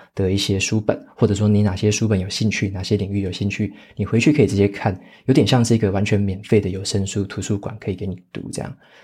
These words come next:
所以说我很开心的是这样子啊，就是说能够让这件事情被更多人看到。那我，我也相信更多的人可能会因为这件事情而发生很好的改变。那也很谢谢大家在所有的这个 Facebook 留言啊，Instagram 给我的讯息之类的，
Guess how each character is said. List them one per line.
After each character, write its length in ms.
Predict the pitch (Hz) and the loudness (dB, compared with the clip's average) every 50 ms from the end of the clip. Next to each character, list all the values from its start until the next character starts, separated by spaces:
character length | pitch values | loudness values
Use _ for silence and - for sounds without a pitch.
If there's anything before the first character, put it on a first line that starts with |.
| _ _ | _ _
所 160 | - - 117 | -2 0 0
以 60 | 104 | 0
说 320 | 98 - - 110 110 107 110 | 2 0 0 2 2 2 0
我 100 | - 107 | 0 -2
很 160 | 110 104 - - - | -2 -2 -4 -8 -2
开 140 | - 143 165 | 0 2 2
心 160 | 160 175 151 | 2 2 0
的 80 | 123 113 | 0 0
是 60 | 113 | 2
这 100 | 120 127 | 2 2
样 140 | 117 104 101 | 2 2 0
子 100 | - - | -2 -6
啊， 60 | - | -6
就 100 | - 107 | -4 -2
是 80 | 110 110 | -2 0
说 240 | 104 107 110 110 107 - - | 2 0 0 0 -4 -10 -8
能 140 | _ 117 113 | _ 0 2
够 80 | 107 131 | 4 4
让 120 | 135 123 | 4 4
这 60 | 123 | 4
件 140 | 127 120 117 | 2 2 2
事 120 | 113 127 117 | 2 2 2
情 240 | 101 104 92 90 90 | 2 0 -4 -4 -2
被 120 | - 110 | -2 -2
更 160 | 104 104 104 | -2 -2 -4
多 100 | 98 101 | -4 -4
人 140 | 98 92 90 | -6 -6 -8
看 180 | 87 - - 95 | -8 -8 -10 -6
到。 140 | - 92 92 - - _ _ _ _ _ _ _ - | -6 -6 -8 -8 -12 _ _ _ _ _ _ _ 0
那 140 | 113 107 98 | 2 2 4
我， 100 | 101 98 - - 117 113 | 2 0 0 -2 2 4
我 80 | 147 | 4
也 40 | 135 | 4
相 160 | - 113 113 | 4 4 0
信 200 | 113 123 117 101 | 0 0 -2 -2
更 180 | 95 - - 123 | -2 -2 0 0
多 140 | 110 107 107 | 0 0 0
的 60 | 104 | -2
人 120 | 95 92 92 | -2 -4 -6
可 140 | - - 92 | -8 -8 -8
能 100 | 90 92 | -6 -4
会 120 | 107 101 | -4 -4
因 100 | 101 104 | -2 -2
为 80 | 104 95 | -4 -4
这 80 | 101 | -4
件 140 | 98 98 98 | -6 -8 -8
事 100 | - 95 | -10 -10
情 180 | 90 - - 87 - - | -10 -10 -12 -14 -14 -14
而 100 | - 95 | -14 -10
发 180 | - 95 95 | -6 -6 -4
生 140 | - 104 98 | -4 -4 -6
很 120 | 95 95 | -6 -8
好 120 | 95 98 87 | -10 -10 -12
的 40 | - | -12
改 140 | - - - - - | -14 -16 -18 -14 -10
变。 120 | - 101 - - - _ - - - - _ | -10 -10 -10 -10 -16 _ -20 -20 -20 -12 _
那 100 | - 117 | 4 4
也 80 | 113 110 | 6 6
很 160 | 123 107 92 | 6 4 2
谢 180 | - - 143 127 | 4 4 4 4
谢 160 | - - 104 | 4 2 0
大 200 | 98 - 110 104 | 2 2 2 2
家 180 | - 107 101 98 | 2 0 -2 -2
在 340 | - - 117 104 101 90 - - - - _ _ | 0 2 2 2 2 0 -4 -10 -20 -20 _ _
所 240 | - - - 110 110 | -6 0 2 4 4
有 60 | 101 | 4
的 200 | 98 95 92 92 90 | 4 2 0 -2 -2
这 140 | - 113 104 | -2 -2 -2
个 140 | 104 95 | 0 -2
Facebook 460 | 92 - 110 - - - 117 98 107 98 | -2 -2 -2 -2 -2 -4 -2 -2 -2 0
留 200 | 101 98 95 104 | 0 2 2 4
言 220 | 110 104 92 92 | 4 4 4 2
啊， 160 | 95 92 92 - | -2 -4 -2 -2
Instagram 480 | 107 104 - - - - 101 92 90 | -2 -4 -4 -8 -6 -6 -4 -4 -4
给 140 | 90 - 104 | -4 -2 -2
我 80 | 101 92 | 0 0
的 100 | 90 87 | -2 -4
讯 220 | - - 107 101 | -2 0 0 0
息 160 | - - 85 | -2 -4 -10
之 160 | 87 - 104 | -6 -2 0
类 140 | 101 101 95 | 0 0 0
的， 180 | 90 - - | -2 -4 -8